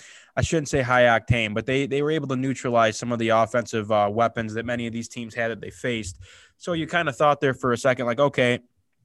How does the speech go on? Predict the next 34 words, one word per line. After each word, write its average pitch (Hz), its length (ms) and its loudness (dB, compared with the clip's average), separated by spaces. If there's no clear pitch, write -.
maybe 165 300 -4
Montreal 151 460 0
puts 143 240 -2
up 131 100 -4
a 113 60 -8
fight." 127 340 2
And 117 120 -4
the 127 100 0
only 156 240 0
time 143 240 2
they 131 60 -2
really 131 160 0
looked 117 140 -4
like 123 100 -4
they 113 100 0
were 113 80 0
even 113 180 -2
in 123 180 -4
the 117 60 -4
series 113 500 -2
was 101 320 -2
when 123 120 -4
they 120 100 2
won 120 200 4
in 113 80 2
overtime. 107 840 0
Um, 107 480 0
and 123 400 0
this 147 180 -2
whole 190 200 2
<laughs> 113 100 -4
notion 160 400 2
of, 131 140 -6
like, 127 280 0